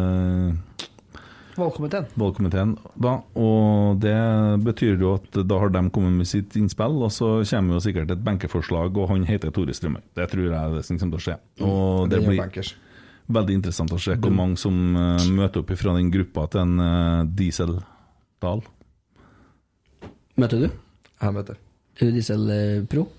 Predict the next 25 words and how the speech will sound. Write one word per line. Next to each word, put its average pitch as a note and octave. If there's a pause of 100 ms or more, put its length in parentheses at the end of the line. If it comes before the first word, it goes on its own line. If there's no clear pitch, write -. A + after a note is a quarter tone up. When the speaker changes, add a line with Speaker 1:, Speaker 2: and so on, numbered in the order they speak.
(200)
Speaker 3:
Nei, C#3
ikke C#3+
Diesel C3+
Pro, B2+
men, B2+
eh, A#2+
Tore A#2
Pro. G#2
Speaker 4:
Tore A#2+
Pro. C3+ (320)
Speaker 1:
Mm. E2+
Speaker 3:
Tore A2+
er A#2+
jo G#2
nærmest G#2
naboen, G2
skal A2+
du A2
si. G#2
Det G#2
er G2+
ikke, G#2
ja, G#2+
men, G#2+
eh, G#2+